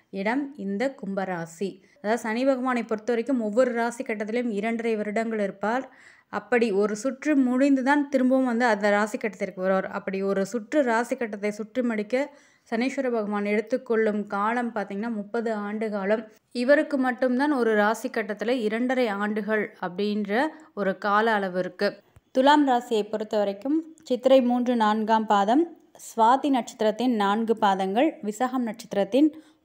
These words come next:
ஒன்று, இரண்டு, மூன்றாம் பாதங்களில் பிறந்தவர்களாக இருப்பீர்கள்.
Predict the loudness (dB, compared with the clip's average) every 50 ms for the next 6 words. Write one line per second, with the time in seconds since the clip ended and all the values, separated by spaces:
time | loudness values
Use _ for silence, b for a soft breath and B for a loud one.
0 | _ -6 -2 0 0 2 2 4 4 2 2 0 -2 -4 -2 -2 0 2 2 2
1 | 2 2 0 -4 -4 -4 -2 0 2 2 2 2 0 0 0 0 -2 -2 -4 -4
2 | -4 -4 -4 -4 -2 -2 -2 -2 -2 -2 -2 -2 -2 -2 -2 -4 -6 -8 -10 -8
3 | -6 -4 -4 -6 -6